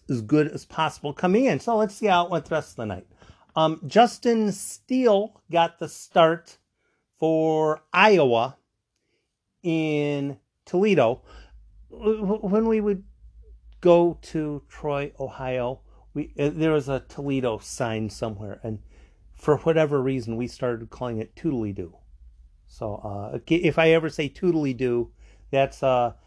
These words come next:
that, that, that's Tim fading back to when Tim was, like, six years old.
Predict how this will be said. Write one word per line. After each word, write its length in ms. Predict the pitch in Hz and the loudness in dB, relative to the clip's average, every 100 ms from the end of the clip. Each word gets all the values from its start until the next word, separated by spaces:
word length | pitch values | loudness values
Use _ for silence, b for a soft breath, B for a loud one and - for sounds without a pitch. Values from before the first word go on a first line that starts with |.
| - | -4
that, 220 | 143 160 165 | 2 2 4
that, 260 | 156 151 | 2 2
that's 280 | 160 160 - | 2 2 -2
Tim 380 | - 170 151 139 | -2 0 0 -2
fading 420 | - 143 131 131 | 0 0 2 0
back 300 | 131 131 - | 2 0 0
to 80 | 120 | -6
when 200 | 123 117 | -4 -4
Tim 200 | 131 120 | -6 -6
was, 160 | 110 | -6
like, 160 | 117 107 | -8 -8
six 300 | - 117 - | -10 -14 -10
years 200 | 110 101 | -10 -8
old. 260 | 104 101 | -8 -8